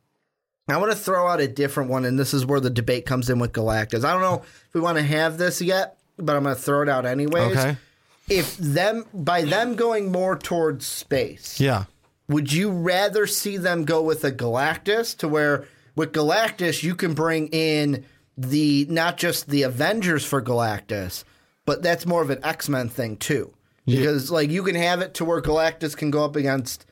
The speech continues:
Speaker 1: could be in, like, referenced in X-Men movies, but could also be referenced in, like, Avenger movies, and, uh,
Speaker 2: Yeah.
Speaker 1: obviously the Avengers would be the ones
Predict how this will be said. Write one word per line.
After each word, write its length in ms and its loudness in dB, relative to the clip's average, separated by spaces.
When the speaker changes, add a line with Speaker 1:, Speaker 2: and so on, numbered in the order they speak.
Speaker 1:
could 180 0
be 220 0
in, 340 0
like, 280 0
referenced 540 -2
in 220 -2
X-Men 480 0
movies, 640 0
but 260 2
could 140 0
also 320 0
be 160 2
referenced 600 0
in, 300 0
like, 200 0
Avenger 440 2
movies, 480 2
and, 200 0
uh, 120 0
Speaker 2:
Yeah. 340 2
Speaker 1:
obviously 500 0
the 140 0
Avengers 920 0
would 100 -2
be 140 0
the 140 0
ones 520 0